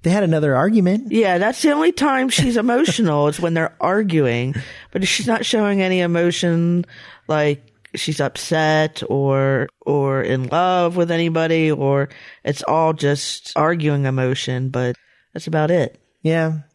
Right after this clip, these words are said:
Speaker 1: and I thought their snowman was kinda lame.
Speaker 2: Oh.
Speaker 1: I, I, you know,
Speaker 2: They
Speaker 1: it's like
Speaker 2: had
Speaker 1: they
Speaker 2: their
Speaker 1: didn't even
Speaker 2: second,
Speaker 1: try.
Speaker 2: their second, uh, scavenger hunt thing was to make a snowman and take a picture with the snowman. So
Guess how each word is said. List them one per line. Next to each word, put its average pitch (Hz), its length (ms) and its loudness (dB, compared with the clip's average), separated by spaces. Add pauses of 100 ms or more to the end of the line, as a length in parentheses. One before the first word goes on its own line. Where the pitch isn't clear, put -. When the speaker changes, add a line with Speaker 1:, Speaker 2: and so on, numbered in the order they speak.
(120)
Speaker 1:
and 156 120 0
I 156 60 2
thought 151 220 -2
their 139 100 2
snowman 127 520 0
was 110 120 0
kinda 110 220 -4
lame. 117 340 0
Speaker 2:
Oh. - 160 -4 (1160)
Speaker 1:
I, 143 60 0 (160)
I, - 0 -
you 135 220 2 (220)
know, 113 280 0 (280)
Speaker 2:
They 180 60 0
Speaker 1:
it's 185 100 2
like 170 80 2
Speaker 2:
had 165 140 -2
Speaker 1:
they 175 60 0
Speaker 2:
their 175 80 2
Speaker 1:
didn't 165 120 2
even - 180 2
Speaker 2:
second, 196 180 2
Speaker 1:
try. 139 260 2
Speaker 2:
their 180 220 2
second, 165 680 0
uh, 143 440 2 (120)
scavenger 151 600 0
hunt 147 220 -2
thing 143 180 -2
was 139 180 -4
to 143 100 -2
make 143 240 0
a 143 60 -2
snowman 135 640 -2
and 127 120 -6
take 127 200 -4
a 135 60 -2
picture 135 520 -2
with 135 380 -6
the 123 80 -8
snowman. 117 880 -6
So 110 480 -6